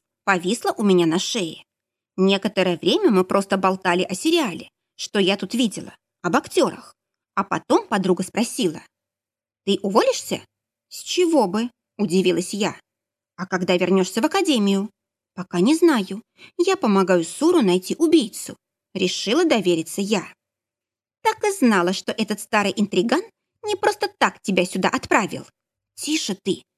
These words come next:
шикнула я на Зиру. «И долго будешь искать?» «Нет, я уже знаю, кто она. Осталось только арестовать. Думаю, на днях все решится». «Ты сказала Суру?»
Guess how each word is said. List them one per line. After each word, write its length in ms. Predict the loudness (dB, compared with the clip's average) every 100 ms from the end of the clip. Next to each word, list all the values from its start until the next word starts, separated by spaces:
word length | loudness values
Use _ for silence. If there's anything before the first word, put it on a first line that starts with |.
| _
шикнула 580 | -12 -6 -4 0 4 4
я 180 | 4 4
на 160 | 2
Зиру. 360 | 2 0 -2 -4 _ _ _ _ _ _
«И 140 | -4 0
долго 260 | 2 2
будешь 280 | 2 2 0
искать?» 500 | -4 -4 -8 -10 -18 _ _ _ 0
«Нет, 260 | 2 2 0 _ _ _
я 220 | -4 -2
уже 200 | 0 0
знаю, 260 | 4 4 4
кто 220 | 0 0
она. 280 | 2 0 -2 -12 _ _ _ -14
Осталось 500 | -12 -4 0 0 0
только 300 | -2 -2 -2
арестовать. 720 | -2 -2 -2 -2 -4 -8 -20 _ _ _
Думаю, 400 | 0 4 4 4
на 140 | 4 4
днях 280 | 2 0 -2
все 200 | -2 0
решится». 600 | 0 -2 -4 -6 -14 -18 _ _ _ _ _ _ -4
«Ты 120 | -4
сказала 460 | -4 -2 0 0 0
Суру?» 400 | 0 0 0